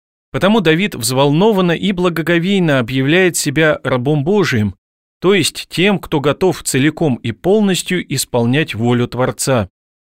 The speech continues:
Давид называет Господа твердыней, своим защитником.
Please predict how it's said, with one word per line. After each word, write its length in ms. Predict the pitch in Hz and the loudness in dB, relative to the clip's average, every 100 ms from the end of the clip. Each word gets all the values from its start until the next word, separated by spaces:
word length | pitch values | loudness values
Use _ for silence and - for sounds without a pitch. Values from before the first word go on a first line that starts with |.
| _ _ | _ _
Давид 460 | - 131 175 240 - | -2 0 2 0 -2
называет 520 | 135 139 165 202 185 | -2 0 2 2 0
Господа 520 | 135 208 202 180 165 | 0 0 0 -2 -2
твердыней, 720 | 156 147 165 143 220 175 117 98 | -2 -2 -2 0 0 2 0 -2
своим 340 | - 143 175 | -2 -2 0
защитником. 880 | 131 139 - 196 - 131 - 104 | 0 -2 -2 -4 -2 -4 -2 -6